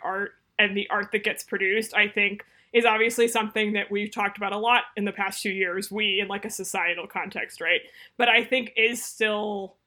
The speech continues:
like, really complex to reckon with. And this is a case where I, I, I think we do give a lot more attention to the people who, like, make really beautiful art, and then you find out that they've done something horrible, and you're like, "How can that be?"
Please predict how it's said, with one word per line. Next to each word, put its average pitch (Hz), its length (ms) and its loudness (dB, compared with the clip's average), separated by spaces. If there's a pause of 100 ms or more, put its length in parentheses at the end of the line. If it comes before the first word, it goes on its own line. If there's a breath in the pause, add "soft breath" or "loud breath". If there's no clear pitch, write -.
(300)
like, - 180 -2
really 202 200 2
complex 208 720 -2
to - 140 -2
reckon 220 320 -2
with. 294 260 4 (120)
And 226 260 4
this 269 160 0
is 254 120 -4
a 220 60 0
case 202 440 -2
where 190 460 -4 (500)
I, - 300 4
I, 254 120 4
I 247 40 4
think 262 140 0
we 262 120 -2
do 269 160 0
give 233 140 4
a 226 40 0
lot 214 260 2
more 208 280 0
attention 220 480 -2
to 196 80 -6
the 196 80 -2
people 208 340 -2
who, 214 100 -2
like, 196 160 -4
make 196 300 -2
really 196 200 -2
beautiful 202 500 -6
art, 202 300 0
and 202 120 0
then 202 100 -2
you 208 120 -4
find 196 320 0
out 190 160 0
that 190 80 -10
they've 190 180 -6
done 190 200 -6
something 185 280 -8
horrible, 196 460 -2
and 220 80 2
you're 190 100 -4
like, 180 140 -6
"How 190 160 -2
can 190 160 -6
that 175 180 -12
be?" 185 360 -2